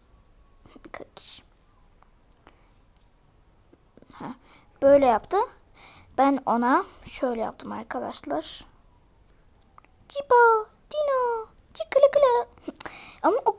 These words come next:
kıza verdi. Sonra bana öpücük attı. Ben ne yaptım? Başından gittim.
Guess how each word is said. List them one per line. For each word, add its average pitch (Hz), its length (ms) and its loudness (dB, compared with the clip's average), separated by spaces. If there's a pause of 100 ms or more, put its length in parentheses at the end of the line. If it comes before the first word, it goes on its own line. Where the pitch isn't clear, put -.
kıza 330 400 4
verdi. 285 580 8 (1040)
Sonra 339 260 2
bana 339 240 4
öpücük 294 420 -2
attı. 254 400 -2 (1600)
Ben 277 240 0
ne 240 40 -4
yaptım? 269 480 -4
Başından 247 600 -6
gittim. 269 360 -8